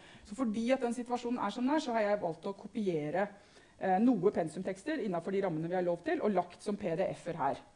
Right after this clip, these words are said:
Det betyr at dere trenger fronter for rett og slett å gå inn og enten printe ut eller lese, helst printe ut og notere litt og sånn, eh, noe av pensum som ikke finnes i pensumbøkene. Så det har jeg allerede gjort. Jeg fyller opp stadig vekk når bøker kommer, eller tekster kommer inn,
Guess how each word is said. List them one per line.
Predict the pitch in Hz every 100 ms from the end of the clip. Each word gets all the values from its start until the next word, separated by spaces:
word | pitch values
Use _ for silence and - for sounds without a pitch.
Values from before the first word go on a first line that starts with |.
| - - - -
Det | 220
betyr | 262 214 208
at | 226 226
dere | 226
trenger | - 190 170 220
fronter | 226 175 - 262
for | 233
rett | 196 208
og |
slett | 196 190
å | 208
gå | 185
inn | 147 175
og | 185 -
enten | 190 160 196
printe | 220 156 160
ut | 170
eller | 175
lese, | 185 175 - - 302 330 -
helst | 196 -
printe | 180 160 170
ut | 180
og | 175
notere | 175 165
litt | 160 165
og | 247
sånn, | 320 - - - -
eh, | 202 202 202 196 -
noe | 277 202 175
av | 185
pensum | 165 156 254
som | 254 -
ikke | - 208
finnes | 185 160 -
i |
pensumbøkene. | 160 139 - 151 147 127 - 147 151 - - - - - - - -
Så | -
det | 233
har | 247
jeg |
allerede | 240 190 202 220
gjort. | 370 - 269
Jeg | 247 240 233 -
fyller | 311 196 196
opp | 220
stadig | - 196 185
vekk | 202 - 208
når | 208
bøker | 185 170 190
kommer, | 185 185 190
eller | 190 190
tekster | 190 190 - 156
kommer | 180
inn, | 226